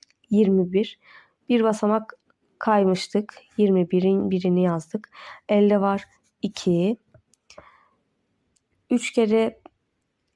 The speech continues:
Sekiz, yirmi dört. Yirmi dört üzerine iki eklersek yirmi altının altısını yazdık. İki de elde var. Üç kere bir, iki de elde vardı.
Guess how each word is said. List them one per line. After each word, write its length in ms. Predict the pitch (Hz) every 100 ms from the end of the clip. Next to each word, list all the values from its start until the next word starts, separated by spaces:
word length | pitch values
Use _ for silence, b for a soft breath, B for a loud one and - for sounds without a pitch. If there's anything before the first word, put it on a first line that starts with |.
| -
Sekiz, 440 | - 214 214 196 185
yirmi 340 | 214 208 196
dört. 320 | 185 226 - - b b
Yirmi 320 | 208 214 214
dört 300 | 233 240 240
üzerine 320 | 214 214 214
iki 200 | 220 214
eklersek 720 | 233 214 208 196 185 240 233 -
yirmi 220 | 190 196
altının 460 | 185 180 - 202
altısını 440 | 214 196 - - 208
yazdık. 360 | 196 185 208
İki 220 | 208 208 196
de 100 | 196
elde 320 | 190 190 185
var. 300 | 180 202 - B B B B _ _
Üç 220 | - 247 -
kere 280 | 233 226
bir, 260 | 208 208 - - 214 - - b b -
iki 200 | 220 226
de 120 | 226
elde 200 | 214 208
vardı. 480 | 214 196 185 185 240